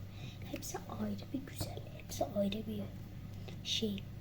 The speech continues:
Hepsi ayrı bir zevk. Mesela şu bir tane gözlüklü adam var ya. Bakın. Gözlük değil, bakın bu. Aslında bak, bu önde yok. Önde sincap var, köpek var. O büyük robot var. Şu ka-,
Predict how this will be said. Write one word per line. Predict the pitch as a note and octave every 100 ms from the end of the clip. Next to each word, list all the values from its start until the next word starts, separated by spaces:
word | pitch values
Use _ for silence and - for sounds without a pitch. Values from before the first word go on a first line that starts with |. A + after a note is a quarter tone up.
| - - - -
Hepsi | B3 B3+ C#4
ayrı | G#3+ G#3 A3+
bir | G3+
zevk. | F#3+ G3 G3 - - - -
Mesela | G#3+ - -
şu | - - A3 G3+
bir |
tane | - A3+ A3
gözlüklü | G#3+ G3+ G#3 G3+ A3+
adam | A3+ B3+ D4+
var | A#3
ya. | G3 - - - - - - - - - - - - - - - - - - - -
Bakın. | G#3+ - - - - - - - - - - -
Gözlük | A3 G3+ G#3+
değil, | A3+ G3+
bakın | G#3+ - A3 G3+
bu. | G3 -
Aslında | A3 - - C4
bak, | B3 -
bu | B3+ A#3+
önde | A3+ A#3
yok. | B3+ G#3+ F#3+ - - - - - - -
Önde | A#3+ A#3 C4
sincap | - B3 A3+ A#3 - G#3+
var, | G3
köpek | A3 - A3+ -
var. | G#3+ - - -
O | A#3+ -
büyük | A3+ A#3
robot | A#3 - - -
var. | G#3+ A3+ - - - - - -
Şu | -
ka-, | - - - A3 A3 - A3+